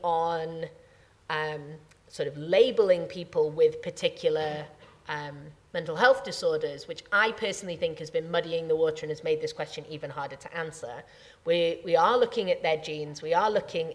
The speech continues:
at the way in which they, the, the questions that they answer about their lives, but we're trying to sort of pull everything together, and we've developed, um, Michelle St Clair, who's one of the,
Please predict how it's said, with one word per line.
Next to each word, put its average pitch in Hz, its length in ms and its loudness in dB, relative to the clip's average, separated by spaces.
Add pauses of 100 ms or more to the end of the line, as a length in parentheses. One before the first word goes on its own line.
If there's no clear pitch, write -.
at 147 480 -4 (320)
the 170 80 0
way 175 240 8
in 175 100 4
which 160 240 2
they, 156 300 2 (120)
the, 160 180 4
the 160 120 -8
questions - 640 0
that 170 140 -4
they 156 160 0
answer 156 340 -2
about 143 320 -6
their 147 140 -8
lives, 151 640 -4 (260)
but - 80 -14
we're 156 80 0
trying 160 240 -4
to 156 80 -10
sort 165 160 -4
of 156 80 -10
pull 175 220 -2
everything 160 340 -4
together, 151 380 -4
and 147 80 -10
we've 156 180 -6
developed, 170 540 0 (100)
um, 156 400 -4 (600)
Michelle 196 340 4
St 185 220 -4
Clair, 160 340 2 (340)
who's 160 160 -12
one 160 140 -2
of 156 140 -2
the, 151 340 2